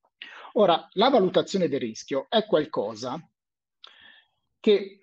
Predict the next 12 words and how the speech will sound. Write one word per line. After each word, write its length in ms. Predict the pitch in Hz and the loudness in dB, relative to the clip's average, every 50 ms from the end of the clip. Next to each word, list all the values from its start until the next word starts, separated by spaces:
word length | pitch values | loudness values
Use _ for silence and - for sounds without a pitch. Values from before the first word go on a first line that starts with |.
| _ _ _ | _ _ _
benché 640 | - 160 185 214 214 208 196 - - 220 233 254 254 233 | -4 0 2 2 4 2 2 2 2 4 4 4 4 4
la, 260 | 208 185 - - - - | 4 2 0 -2 -6 -4
la 120 | 175 160 | -2 0
vulgata 1000 | 151 151 156 151 143 135 151 151 170 180 185 170 - - 170 156 156 147 143 143 143 - _ _ | 0 2 0 0 2 2 2 4 4 4 2 0 0 0 2 2 2 0 -2 -6 -10 -12 _ _
e 120 | - 151 139 | -12 -12 -6
quello 320 | - 160 156 170 180 170 | -2 0 2 2 2 2
che 180 | - - 117 139 | 0 0 -2 -4
sentiamo 640 | - - 143 131 139 131 - 139 139 156 160 156 147 | -4 -4 -4 -4 -2 -2 -2 -2 -2 -2 -2 -2 -2
in 80 | 143 | -2
televisione 1080 | - 139 131 135 131 139 135 123 123 135 135 143 143 151 156 147 143 135 127 127 - - - | -2 -4 -4 -2 -2 -4 -6 -4 -4 -2 -2 -2 0 0 0 0 0 -2 -2 -4 -6 -10 -8
viene 240 | - 151 160 170 156 | -6 -4 -4 -4 -4
spacciata 680 | 160 - 143 120 - - - 135 139 151 - 147 127 | -6 -8 -10 -10 -8 -6 -4 -4 -2 -2 -2 -4 -6